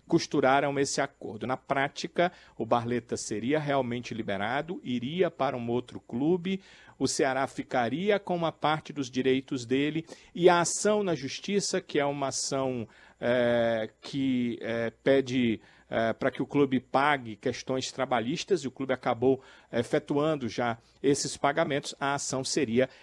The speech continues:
encerrada com esse acordo. Então, basicamente, é isso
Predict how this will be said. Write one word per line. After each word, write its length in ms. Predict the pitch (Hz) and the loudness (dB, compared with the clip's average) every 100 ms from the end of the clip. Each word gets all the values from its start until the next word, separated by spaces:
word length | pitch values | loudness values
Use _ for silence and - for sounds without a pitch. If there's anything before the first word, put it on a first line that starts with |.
| - | -8
encerrada 800 | 139 147 - 156 120 113 120 139 - _ _ | -2 0 2 2 4 2 2 -2 -6 _ _
com 220 | 165 147 | 2 6
esse 420 | 127 127 - 160 - | 6 4 2 -2 0
acordo. 460 | 156 - 104 95 117 | -2 -2 -6 -4 2
Então, 240 | 170 190 - - | 2 2 -4 2
basicamente, 840 | 170 220 170 190 143 156 175 - | 4 4 2 -2 0 -2 -4 -4
é 120 | 175 | -2
isso 400 | 160 151 156 - | 0 0 -2 -8